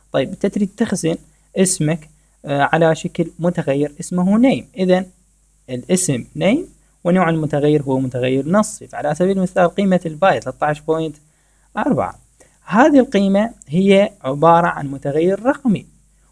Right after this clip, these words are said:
ولو دققنا في أكثر متغير رقمي عشري ليس بصحيح، وبالتالي فأنا لمن أجي أخزنها ذاكرة الحاسوب فلا بد أنه أعرف متغير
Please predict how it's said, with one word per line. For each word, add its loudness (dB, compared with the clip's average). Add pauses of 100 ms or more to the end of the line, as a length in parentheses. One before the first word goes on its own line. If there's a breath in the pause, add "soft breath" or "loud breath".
(120)
ولو 4
دققنا 0
في -6
أكثر -2
متغير 2
رقمي 0
عشري -4
ليس 0
بصحيح، -6
وبالتالي -2
فأنا -6
لمن -8
أجي -14
أخزنها -4
ذاكرة 0
الحاسوب -6 (400 soft breath)
فلا 4
بد -2
أنه -4
أعرف -2
متغير 0